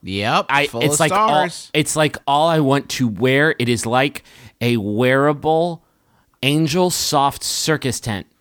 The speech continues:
Speaker 2: There's so much room to explore
Speaker 1: Mm-hmm.
Speaker 2: down in there, and they're so soft and s-, oh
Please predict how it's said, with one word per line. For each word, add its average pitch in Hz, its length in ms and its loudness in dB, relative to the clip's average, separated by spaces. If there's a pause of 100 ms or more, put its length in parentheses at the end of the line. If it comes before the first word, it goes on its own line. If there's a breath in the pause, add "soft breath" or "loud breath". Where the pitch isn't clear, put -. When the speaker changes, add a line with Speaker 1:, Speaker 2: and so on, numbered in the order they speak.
Speaker 2:
There's 139 180 0
so 147 300 0
much 165 280 0
room 131 560 2
to 139 180 0
explore 131 560 0
Speaker 1:
Mm-hmm. 123 60 -8
Speaker 2:
down 101 220 0
in 92 140 -6
there, 85 320 -4 (320 loud breath)
and 120 120 0
they're 120 100 2
so 147 440 0
soft 131 560 -2
and 113 280 -6
s-, - 360 -8
oh 123 440 2